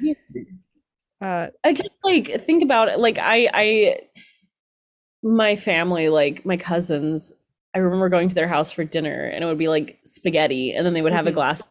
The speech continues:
Speaker 1: milk and I would be like,
Speaker 2: Yeah.
Speaker 1: "Nothing actually sounds more disgusting to me than spaghetti and meatballs with a giant glass of milk every night."
Speaker 2: Yeah, I definitely, that's how I grew up.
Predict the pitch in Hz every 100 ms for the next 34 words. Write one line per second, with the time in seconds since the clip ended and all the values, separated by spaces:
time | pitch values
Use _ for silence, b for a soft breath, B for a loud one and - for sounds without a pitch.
0 | - 135 107 - 175 165 170 151 156 226
1 | 202 196 190 170 - 220 208 196 131 156
2 | - 180 165 - 143 131 151 147 131 131
3 | 151 151 143 - - 101 151 170 139 135
4 | 151 160 - 175 156 143 - 156 165 190
5 | 165 175 165 180 151 135 104 151 185 -
6 | - b b b _ _ _ _ 185 208
7 | - 185 170 160 - 190 185 185 156 165
8 | 147 160 127 151 - 156 151 135 104 -
9 | - - 190 160 151 139 120 101 - B
10 | B B _ 220 214 196 175 185 220 -
11 | 285 254 220 202 202 - 208 196 202 220